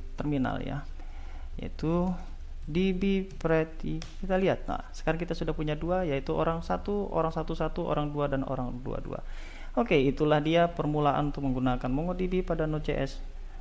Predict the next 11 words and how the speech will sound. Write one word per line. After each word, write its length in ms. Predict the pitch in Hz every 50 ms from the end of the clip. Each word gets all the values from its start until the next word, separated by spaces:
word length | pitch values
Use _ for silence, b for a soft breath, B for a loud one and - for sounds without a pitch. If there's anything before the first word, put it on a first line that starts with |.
| B B - -
Saya 240 | - - - 101 123
akan 320 | 123 - 131 127 123 120 131
coba 320 | - 131 123 120 120 120
untuk 240 | 120 120 - 123 -
membuatkan 640 | 120 117 113 117 117 113 - - 123 117 117 117 117 - - - - - - - -
yang 160 | 123 123 120
berikutnya, 560 | 120 127 131 131 - 151 147 - 170 175 175
yang 160 | 165 143 131
step 240 | 131 - - 143 143
demi 200 | - 131 131 127
step 280 | - - - 127 123